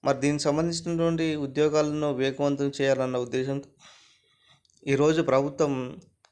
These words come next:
అన్ని విధాలుగా చర్యలు తీసుకుంటుంది. రోస్టర్ పాయింట్లతో సహా అన్ని విధాలుగా చర్యలు తీసుకొని ఉద్యోగాలు నియమించాలన్న ఉద్దేశంతో ప్రభుత్వం ముందడుగు సాగుతుంది.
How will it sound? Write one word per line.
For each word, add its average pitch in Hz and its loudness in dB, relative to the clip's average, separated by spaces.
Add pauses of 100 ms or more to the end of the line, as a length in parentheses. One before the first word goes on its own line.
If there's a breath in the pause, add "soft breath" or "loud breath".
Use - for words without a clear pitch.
(100)
అన్ని 156 2
విధాలుగా 151 2 (120)
చర్యలు 131 0
తీసుకుంటుంది. 131 -6 (400)
రోస్టర్ 147 2
పాయింట్లతో 147 2
సహా 139 2
అన్ని 127 -4
విధాలుగా 127 2 (120)
చర్యలు 120 -2
తీసుకొని 120 -8 (400)
ఉద్యోగాలు 170 2
నియమించాలన్న 147 0
ఉద్దేశంతో 131 -4
ప్రభుత్వం 120 -4
ముందడుగు 117 -6
సాగుతుంది. 104 -10